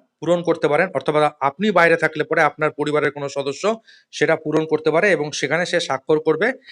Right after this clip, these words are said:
এবং রিলেশনশিপের যে কলামটি রয়েছে সেখানে আপনার সাথে তার যেমন সম্পর্ক সেটা সে উল্লেখ করে দেবে। এবং এই ফর্মের উপর ভিত্তি করেই কিন্তু দু হাজার পঁচিশ সালের যে চূড়ান্ত ভোটার তালিকা সেটি তৈরি হবে, কাজেই সতর্কতার সাথে এটা আপনাদেরকে পূরণ করতে হবে।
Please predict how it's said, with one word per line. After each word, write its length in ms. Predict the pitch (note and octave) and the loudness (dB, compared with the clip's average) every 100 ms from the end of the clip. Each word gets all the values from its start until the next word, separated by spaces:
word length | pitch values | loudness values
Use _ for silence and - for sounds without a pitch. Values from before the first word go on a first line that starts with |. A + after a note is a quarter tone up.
| - | -6
এবং 160 | C#3+ D3+ C#3+ | -2 0 -2
রিলেশনশিপের 1080 | E3 G3 G3+ F#3 C#3+ - _ - F#3 F3 | 0 0 0 -4 -6 -18 _ -6 0 0
যে 100 | E3 D#3+ | 2 0
কলামটি 420 | D#3 D#3+ D#3 D#3+ | 2 2 0 0
রয়েছে 300 | D3 C#3+ G#3+ B3+ - - - | 2 2 0 -2 -6 -20 -8
সেখানে 280 | D3 E3 D#3 | -2 0 0
আপনার 360 | C#3 F#3 G#3 | -2 -2 0
সাথে 160 | F#3 D#3+ | 2 2
তার 160 | D#3 C3+ | 0 0
যেমন 220 | C#3 C#3+ C3+ | 0 0 -2
সম্পর্ক 460 | - C#3+ - C#3 G3+ B3 - _ - | -4 -4 -2 -2 0 -2 -6 _ -8
সেটা 240 | - C#3 G#3+ | -4 2 2
সে 160 | F3+ A#3 G3+ | 2 -2 -2
উল্লেখ 260 | D#3 D3+ | -2 -2
করে 160 | - C#3 | 0 2
দেবে। 200 | C#3+ A2+ F#2+ _ - _ | 2 2 -4 _ -20 _
এবং 160 | C3+ D#3 | -4 -2
এই 120 | E3 F3 | -2 0
ফর্মের 400 | E3+ F3 F#3 F#3 | 0 2 2 0
উপর 140 | F#3 | -2
ভিত্তি 300 | D#3 E3+ - | -4 -8 -6
করেই 240 | F#3 F3+ G3 | -2 0 0
কিন্তু 280 | F3+ D#3+ G#3+ | -4 -6 -6
দু 120 | D#3+ D#3 | -6 -2
হাজার 240 | E3 F3 E3+ - _ _ | 2 4 2 -8 _ _
পঁচিশ 260 | E3 F3 A3+ | -2 0 0
সালের 240 | F#3 D3 B2 | 2 0 0
যে 100 | C3+ | -4
চূড়ান্ত 380 | C3+ E3+ F#3+ F#3 | -4 2 2 2
ভোটার 300 | D#3+ D#3 D#3+ | 0 2 0
তালিকা 340 | D#3 D3+ D3 G#3+ B3 - | 0 -2 2 2 0 -6
সেটি 220 | - C#3+ | -12 -12
তৈরি 280 | C#3 E3+ F#3+ | -2 0 2
হবে, 220 | E3 C#3 A#3+ - _ _ | 2 0 -2 -6 _ _
কাজেই 200 | C#3+ A3 A#3 | 0 0 -4
সতর্কতার 600 | - D3+ D#3 D3 D3+ C#3+ | -6 -2 -2 -2 -4 -2
সাথে 180 | D3 A3 C#4+ - _ - | -2 0 -2 -6 _ -6
এটা 140 | C3+ | -2
আপনাদেরকে 400 | C3 C3 C3+ C3+ A3+ | -2 -2 -2 0 0
পূরণ 280 | D#3 C#3+ C3 | 0 -4 -2
করতে 240 | C3+ E3 | 0 0
হবে। 200 | C#3 A2+ | 0 -2